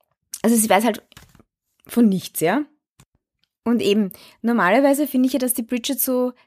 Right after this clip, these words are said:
zu lieb ist, zu naiv. Aber jetzt, äh, kommt halt was Urcooles, weil irgendwie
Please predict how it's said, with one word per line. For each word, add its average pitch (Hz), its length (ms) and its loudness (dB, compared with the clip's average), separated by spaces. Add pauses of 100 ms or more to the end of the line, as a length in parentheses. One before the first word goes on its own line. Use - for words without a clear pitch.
(140)
zu 262 220 0
lieb 240 320 2
ist, 262 360 0
zu 247 120 0
naiv. 254 640 0 (420)
Aber 233 180 2
jetzt, 220 540 -2
äh, 240 280 -4 (120)
kommt 247 380 -2
halt 233 240 -2
was - 180 -2
Urcooles, 269 680 0
weil 190 260 0 (840)
irgendwie 294 560 2